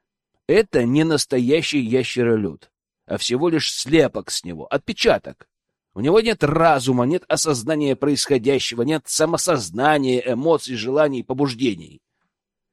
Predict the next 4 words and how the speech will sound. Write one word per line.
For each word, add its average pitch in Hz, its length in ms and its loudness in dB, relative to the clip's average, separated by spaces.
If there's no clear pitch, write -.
Есть 160 440 0
лишь 147 380 0
воля 135 380 2
хозяина, 110 720 0